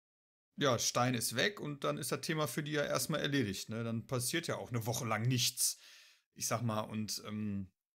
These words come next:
ja, man macht sich natürlich Gedanken, wer war jetzt in der Zentrale, ne? Also die haben sie ja auch gerätselt und sagt, das muss ja jemand vielleicht gefolgt sein, ne? Der Peter hat da, glaub ich, auch diesen Asiaten direkt in Verdacht,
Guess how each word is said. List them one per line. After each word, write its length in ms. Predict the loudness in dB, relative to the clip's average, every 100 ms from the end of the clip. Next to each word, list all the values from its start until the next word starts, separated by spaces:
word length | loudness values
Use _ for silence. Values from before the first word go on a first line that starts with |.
| _ _ _ _ _ _ _ _ -8
ja, 80 | -2
man 100 | 0
macht 160 | 0
sich 140 | 0 0
natürlich 360 | 0 0 -2
Gedanken, 680 | -2 0 0 0 -2 -4 -6 -14 _
wer 420 | -12 -4 0 0 0
war 180 | 2
jetzt 180 | 2 0
in 60 | -6
der 120 | -6
Zentrale, 680 | -4 -6 -6 -2 -2 -2 -2
ne? 260 | -2 0 0
Also 120 | 2
die 100 | 2
haben 120 | 4
sie 80 | 4
ja 80 | 4
auch 160 | 2
gerätselt 580 | 0 2 2 2 0 2
und 80 | 2
sagt, 140 | 0
das 80 | 2
muss 160 | 2 2
ja 60 |
jemand 200 | 2 2
vielleicht 260 | 0 -2 -4
gefolgt 400 | -2 2 2 2
sein, 380 | 2 4 4 4
ne? 300 | 4 4 4
Der 320 | 4 4 2
Peter 320 | -2 -2 0
hat 120 | 2
da, 60 | 2
glaub 220 | 2 2
ich, 120 | 0
auch 180 | 0 -2
diesen 260 | -2 -2 0
Asiaten 480 | 0 2 4 2
direkt 200 | 0 -2
in 80 | -2
Verdacht, 540 | -6 -4 -4 -4 -10